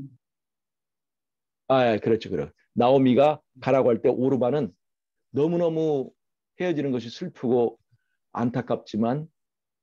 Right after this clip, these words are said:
결국은 떠나갔습니다. 여러분, 나오미를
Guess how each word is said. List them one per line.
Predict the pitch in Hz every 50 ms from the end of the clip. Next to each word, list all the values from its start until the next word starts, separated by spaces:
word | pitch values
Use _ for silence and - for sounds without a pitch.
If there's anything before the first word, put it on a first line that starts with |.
| _ _ _ _ _ _
결국은 | - - 120 117 113 104 107 110 123 151 151 -
떠나갔습니다. | - 185 180 165 139 110 - - - - - _ - - _ _ _ -
여러분, | 127 120 113 107 101 98
나오미를 | 110 123 147 180 185 185 185 165 185 226 262